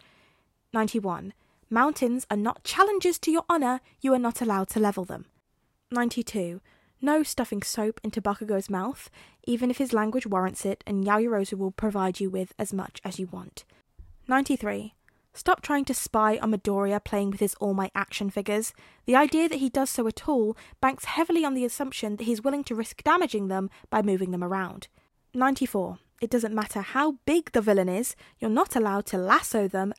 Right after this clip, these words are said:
and ride them. Ninety-five. The middle of a mission is not the place to be making out.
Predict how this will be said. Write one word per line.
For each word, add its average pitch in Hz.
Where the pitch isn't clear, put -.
and 226
ride 294
them. -
Ninety-five. 226
The 226
middle 269
of 226
a 220
mission 226
is 208
not 208
the 247
place 185
to 196
be 196
making 185
out. 214